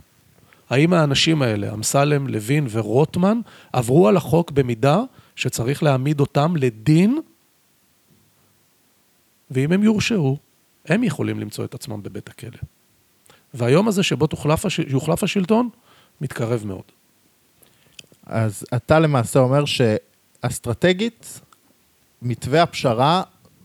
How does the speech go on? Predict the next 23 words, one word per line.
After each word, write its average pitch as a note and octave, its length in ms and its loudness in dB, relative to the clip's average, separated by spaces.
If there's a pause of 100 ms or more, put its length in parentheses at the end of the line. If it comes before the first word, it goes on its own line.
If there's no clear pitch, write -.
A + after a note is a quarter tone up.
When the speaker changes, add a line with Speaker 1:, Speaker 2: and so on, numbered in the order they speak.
(160)
Speaker 2:
טוב F3+ 360 2
להמשך C#3+ 480 0
המחאה, C#3 440 0 (200)
כי - 120 -16
הוא A#2+ 120 -8
יוכיח D3+ 600 -6
למעשה A#2+ 720 -8 (640)
לציבור D3 760 0
שיש A#2+ 800 -2
Speaker 1:
את C#3+ 40 2
היכולות D#3+ 520 6
שלו, B2+ 260 0 (100)
Speaker 2:
את - 60 -18
היכולות C3 340 4
Speaker 1:
את - 60 -2
הכוח G3 220 6
Speaker 2:
שלו. C#3 140 -2
Speaker 1:
שלו. G#2+ 120 -4 (160)
Speaker 2:
אז G#2+ 240 -10
דווקא - 280 0
יש D3+ 540 4
נכונות E3+ 720 -2 (100)
בעיניך, B2 540 -2